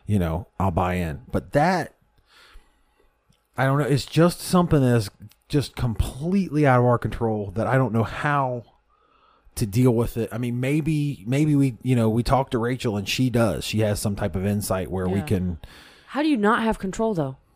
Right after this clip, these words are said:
Speaker 3: As long as you close it correctly with the planchette, they can't control that.
Speaker 1: But how do you know?
Speaker 2: Yeah.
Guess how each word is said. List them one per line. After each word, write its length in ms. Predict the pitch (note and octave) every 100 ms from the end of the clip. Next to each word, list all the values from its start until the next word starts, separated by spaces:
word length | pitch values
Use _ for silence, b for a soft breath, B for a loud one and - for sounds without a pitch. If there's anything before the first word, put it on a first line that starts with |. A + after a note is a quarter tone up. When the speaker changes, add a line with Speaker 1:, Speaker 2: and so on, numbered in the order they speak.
| _
Speaker 3:
As 160 | - F3+
long 220 | G#3 C4+
as 100 | G#3
you 80 | F#3
close 300 | - F#3 A3
it 80 | F3+
correctly 300 | E3+ D#3+ E3
with 100 | -
the 60 |
planchette, 640 | - F3 E3+ - F#3+ A3+ - _ _ _ _ -
they 120 | C#3+
can't 220 | F3 C4
control 360 | - C3+ C3+ B2
that. 280 | A2 B2 G#3+ - _ _ _ _ _ _ _ _ -
Speaker 1:
But 140 | D3
how 160 | F3 A#3+
do 80 | A3
you 100 | G3+
know? 540 | G#3 D4 C4+ G#2 E2+ - -
Speaker 2:
Yeah. 200 | F#3